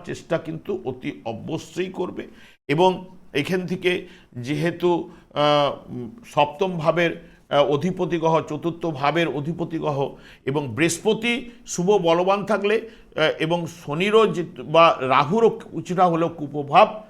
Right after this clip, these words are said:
বা অশুভ প্রভাব, আহ, এগুলো কিন্তু নষ্ট হবে। এবং, আহ, এইটুকু বলতে পারি। তবে,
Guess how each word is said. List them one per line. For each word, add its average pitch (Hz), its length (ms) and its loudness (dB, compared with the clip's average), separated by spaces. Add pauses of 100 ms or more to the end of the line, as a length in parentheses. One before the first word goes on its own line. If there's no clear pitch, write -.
(140)
বা 147 120 2
অশুভ 139 480 -4
প্রভাব, 156 440 4 (360)
আহ, 135 340 0
এগুলো 147 220 -4
কিন্তু 170 240 -10
নষ্ট 120 360 -10
হবে। 90 340 -12
এবং, 151 260 -6 (340)
আহ, 127 300 0
এইটুকু 185 480 -2 (400)
বলতে 151 220 -2
পারি। 180 260 0 (220)
তবে, 139 340 2